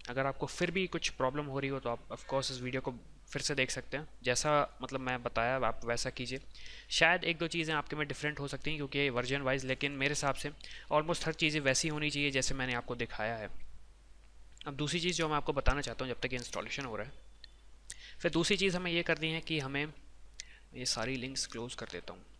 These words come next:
अब दूसरी चीज़ हमें ये करनी है, हमारे पास एक टे-, text editor होना चाहिए। तो हमारे पास दो option है, मतलब मैं जो आपको बताने वाला हूँ, जो free option है हमारे पास। हमारे पास एक ऑप्शन है Aptana Studio यूज़ करने का थ्री पॉइंट सिक्स,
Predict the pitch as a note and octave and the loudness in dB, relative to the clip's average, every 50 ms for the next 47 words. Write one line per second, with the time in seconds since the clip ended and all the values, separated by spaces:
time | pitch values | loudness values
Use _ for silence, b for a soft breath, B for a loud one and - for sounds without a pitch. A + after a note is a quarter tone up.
0 | - - - - - - - - - - - - - - - - - - - - | -20 -20 -20 -20 -20 -20 -20 -20 -20 -20 -20 -20 -20 -20 -20 -20 -20 -20 -20 -20
1 | - - - - B B B B B B B B - G2+ D3+ D#3+ - G3 F3+ F#3+ | -20 -20 -18 -18 B B B B B B B B -4 -2 0 2 2 2 4 4
2 | F#3+ E3+ E3+ F3 E3+ E3+ E3 - D3 C#3 D3 D3+ C#3+ C#3 C3+ C3 C3 C3+ - C#3+ | 4 4 2 0 0 0 2 2 2 2 2 -2 -2 -2 0 0 0 2 2 2
3 | - - D3+ - - - - B2 - - - - C#3+ C#3 - - - C3 C3 C3 | 2 2 0 0 -2 0 2 2 0 2 2 0 0 0 0 0 -2 -2 -2 -2
4 | C3 - C#3+ B2+ B2 B2 B2 A#2+ - A#2+ B2+ D3 - - B B B B B B | -2 -2 -4 -4 -2 -4 -2 -2 -2 -4 -6 -10 -12 -14 B B B B B B
5 | B B B - - - - - - - - C3 B2 B2 B2+ C3 C#3 D#3+ D#3 E3+ | B B B -20 -20 -20 -20 -20 -14 -8 -4 -4 -4 -2 0 0 0 2 2 2
6 | D#3 - - C3 C#3 C#3+ C3 A#2 - - - C3 A#2 A#2 B2 - - - - - | 0 0 0 0 2 4 4 4 4 2 0 0 0 -4 -8 -10 -12 -18 -20 -20
7 | - - - - A2+ - B2+ B2 B2 A#2 B2 B2+ B2 B2 A#2+ A2+ A#2 A#2 G2+ A2 | -20 -20 -14 -8 -4 -2 -2 0 0 -2 -2 -2 0 -2 -2 -2 -4 -8 -2 4
8 | - A2 A2+ A#2+ A#2 G#2+ G#2+ A#2+ B2 C3+ B2 - - - E3 D#3+ D#3 C#3 - - | 4 4 4 2 -2 -2 -4 -4 -2 -2 -2 0 2 4 6 6 6 6 6 4
9 | - C3 B2+ A#2 A2+ G#2 G#2 G#2 - - G2 G2+ - - - B B B B B | 2 2 2 -2 -2 -2 -2 -2 -2 -2 -4 -4 -4 -8 -10 B B B B B
10 | B B B B B B B B2 C3 C3 C#3 - - D3 - D#3+ D3 D3 C#3+ - | B B B B B B B 0 2 2 2 4 2 2 2 2 2 2 2 2
11 | - D3+ D3+ D3+ C#3+ C3 - - - C3 C3 C#3+ C#3+ - - - C#3+ C3+ C#3 C#3+ | 0 0 0 0 -2 -2 -2 0 0 0 2 2 0 0 0 0 0 2 2 2
12 | C#3+ C#3 C#3 - - C#3 C3+ C3+ C3+ C#3+ C#3 - C3+ C3 - C3+ C3 C3 - - | 2 2 0 0 0 0 -2 -2 -2 -2 0 0 0 0 0 -2 -2 0 0 0
13 | - D#3 - - - | 0 0 -2 -2 -6